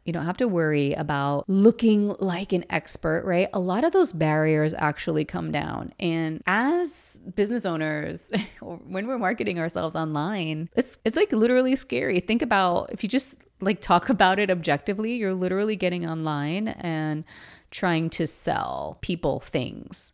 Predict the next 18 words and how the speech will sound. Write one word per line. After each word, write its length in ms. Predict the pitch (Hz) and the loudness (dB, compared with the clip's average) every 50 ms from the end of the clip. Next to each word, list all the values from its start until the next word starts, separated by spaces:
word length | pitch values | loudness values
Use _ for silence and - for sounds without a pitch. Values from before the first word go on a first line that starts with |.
| _ - | _ -2
And 720 | 170 165 160 160 160 156 156 156 156 151 156 160 151 - - - _ _ - | 0 0 2 2 0 2 0 0 0 0 -2 -4 -6 -10 -14 -18 _ _ -6
that 500 | 175 165 190 180 180 185 208 - - - | -2 2 4 4 4 4 2 0 -2 -2
can 220 | - 277 262 240 | 0 2 2 4
put 500 | - - 214 185 170 165 165 165 - - - - | 2 2 2 4 2 2 2 0 -2 -4 -6 -4
our 160 | 180 170 170 | -2 -2 0
nervous 320 | 165 165 170 165 175 170 - | 0 0 2 2 2 2 2
system 540 | 170 147 - - 160 151 147 143 143 - - - - _ - | 0 -2 -2 -4 -4 -4 -4 -4 -6 -8 -12 -16 -18 _ -2
into 280 | 185 165 160 - 180 | -2 -2 -2 -4 -4
such 200 | 165 - 185 180 | -4 -4 -2 -2
a 40 | 214 | -2
dysregulated 680 | 180 185 175 - 185 170 160 165 160 151 147 143 147 143 | -2 -2 -2 -2 -2 -2 0 0 0 0 0 -2 -2 -4
state 340 | - - 151 147 151 147 - | -4 -2 -2 -2 -2 -2 -2
because 260 | 165 165 - 165 165 | -4 -4 -4 -4 -2
the 80 | 165 | -2
subconscious 640 | 160 - 202 202 208 - - 185 180 - 185 175 180 | -2 0 -2 -2 0 0 2 2 2 2 0 0 2
mind 220 | 170 156 156 151 | 2 2 2 2
goes 160 | 147 143 143 | 2 0 2
haywire, 640 | - 151 131 - 135 127 107 - - 69 - 196 - | 0 0 0 0 0 0 0 0 0 0 -2 -2 -4